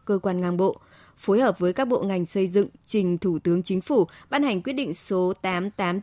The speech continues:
chín ngày mùng bảy tháng sáu năm hai nghìn không trăm hai mươi mốt, ban hành danh mục văn bản quy phạm pháp luật cần sửa đổi, bổ sung,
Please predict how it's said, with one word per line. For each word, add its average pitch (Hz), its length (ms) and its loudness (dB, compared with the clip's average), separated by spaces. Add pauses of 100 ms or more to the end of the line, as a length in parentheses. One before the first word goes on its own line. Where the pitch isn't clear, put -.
chín 196 400 -2
ngày 277 120 0
mùng 180 200 -2
bảy 175 160 0
tháng 180 140 -4
sáu 175 300 -2
năm 240 120 -2
hai 233 100 0
nghìn 180 200 0
không 185 160 -2
trăm 190 220 -4
hai 185 140 -4
mươi 180 120 -2
mốt, 247 220 2 (340)
ban 294 140 2
hành 208 240 0
danh 220 280 0
mục 190 180 -2
văn 190 160 -2
bản 170 200 -2
quy 185 200 -2
phạm 185 220 -6
pháp 247 140 -6
luật 214 220 0
cần 180 200 2
sửa 180 200 0
đổi, 170 240 2
bổ 165 180 0
sung, 226 280 4